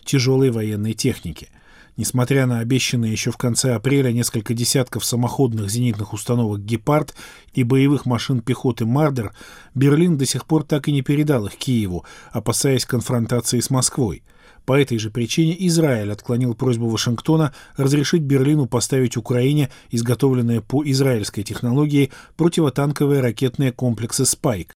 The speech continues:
По мнению военных экспертов, западные ракетные системы могут помочь украинской армии до осени отвоевать у России захваченные территории после масштабного вторжения в Украину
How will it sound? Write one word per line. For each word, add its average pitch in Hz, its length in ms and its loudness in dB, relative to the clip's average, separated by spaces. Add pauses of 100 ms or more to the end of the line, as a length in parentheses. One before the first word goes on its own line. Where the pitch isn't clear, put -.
(160)
По 120 120 0
мнению 139 260 4
военных 131 380 2
экспертов, 131 520 -2
западные 120 500 0
ракетные 117 440 0
системы 147 480 0 (260)
могут 151 280 2
помочь 165 360 2
украинской 127 520 -2
армии 135 340 2
до 120 160 2
осени 131 400 2
отвоевать 120 560 0
у 120 60 -2
России 131 460 0 (200)
захваченные 123 640 0
территории 127 600 0
после - 340 -10
масштабного 104 580 -2
вторжения 110 500 -4
в 101 60 -2
Украину 135 440 0